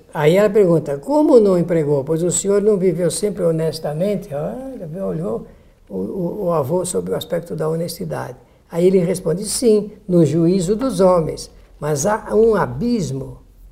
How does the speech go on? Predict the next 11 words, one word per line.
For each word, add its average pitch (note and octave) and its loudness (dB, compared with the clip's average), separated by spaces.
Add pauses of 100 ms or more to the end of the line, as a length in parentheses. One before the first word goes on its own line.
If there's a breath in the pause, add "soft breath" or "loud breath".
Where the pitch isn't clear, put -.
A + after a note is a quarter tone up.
(200)
entre G3 4
a D#3 2
honestidade D#3 -2
perante D#3 -4
os C3 -8
homens G3+ -2
e G3 -2
a F#3 -2
honestidade F3 -6
perante F3+ -8
Deus." C#3+ -14